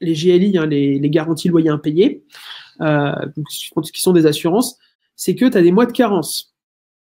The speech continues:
Donc, euh, tu vas payer, euh, X pour cent de ton loyer, donc ça commence déjà un peu à piquer.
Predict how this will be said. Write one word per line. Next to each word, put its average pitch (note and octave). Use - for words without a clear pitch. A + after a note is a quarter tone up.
Donc, F3+
euh, E3
tu D#3
vas F#3
payer, G3+
euh, D3
X G#3+
pour -
cent G3+
de G3
ton F3
loyer, F#3
donc F3
ça -
commence D3+
déjà D3+
un D3
peu -
à -
piquer. -